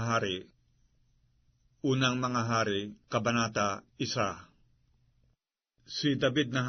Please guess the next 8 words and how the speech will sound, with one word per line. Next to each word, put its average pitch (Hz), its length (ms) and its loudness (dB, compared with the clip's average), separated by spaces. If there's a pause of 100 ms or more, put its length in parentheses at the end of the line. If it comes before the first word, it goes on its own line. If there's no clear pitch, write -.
hari 139 240 2
nga 101 400 -2 (240)
ay 123 80 2
matanda 117 720 0 (320)
at 110 160 -4
totoong 127 400 2
magulang 120 560 2
na 90 320 -4